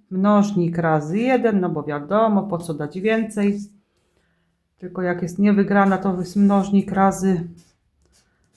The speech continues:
trzy. I ja mam B B.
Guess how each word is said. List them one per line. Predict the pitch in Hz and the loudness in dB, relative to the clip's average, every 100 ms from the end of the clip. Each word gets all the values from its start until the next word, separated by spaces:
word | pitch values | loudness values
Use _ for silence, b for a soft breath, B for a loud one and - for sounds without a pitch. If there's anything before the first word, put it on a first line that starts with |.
| _ _ - | _ _ -14
trzy. | - - 240 233 - - - _ _ _ - | -10 4 6 6 2 -14 -20 _ _ _ -12
I | 269 | 0
ja | 240 208 | 2 4
mam | 185 160 | 4 2
B | 151 165 | 0 2
B. | 220 | 4